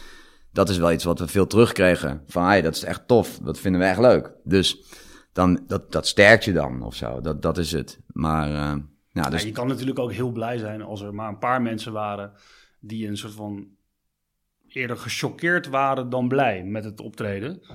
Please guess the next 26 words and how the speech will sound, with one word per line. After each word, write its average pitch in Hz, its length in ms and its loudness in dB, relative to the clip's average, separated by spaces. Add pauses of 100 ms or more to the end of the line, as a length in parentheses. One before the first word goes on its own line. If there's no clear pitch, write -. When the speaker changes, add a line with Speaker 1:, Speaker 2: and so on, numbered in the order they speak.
(140)
Speaker 2:
Dat 139 140 -8
kan 131 120 -2
ook 175 160 4
succesvol 120 500 2
zijn, 98 240 -8
maar 120 140 0
dat 135 100 0
is 143 140 -2
toch, 156 300 -2 (280)
wij 117 180 -4
doen 123 120 0
heel 123 120 0
veel 120 100 -8
dingen 117 180 -2
op 107 100 -8
gevoel. 110 440 -8 (640)
En 110 480 -10 (680)
ja, 117 220 -6
meer 120 340 -6
kan 123 140 -4
ik 120 60 -2
daar 120 140 0
niet 120 120 0
van 117 120 -6
maken. 120 440 0
Dat 104 160 -8